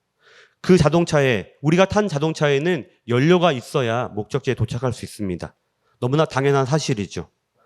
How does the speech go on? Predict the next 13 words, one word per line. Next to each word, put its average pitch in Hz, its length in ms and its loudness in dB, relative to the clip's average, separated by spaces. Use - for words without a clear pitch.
마찬가지입니다. 123 960 0
하나님의 202 480 4
존재를 151 360 0
우리는 127 240 -4
알고 113 280 0
있습니다. 92 520 -10
하나님의 196 440 6
은혜를 180 480 4
받았습니다. 117 720 -4
하나님께서 202 480 2
주신 165 500 -4
약속이 180 480 -2
있습니다. 98 540 -10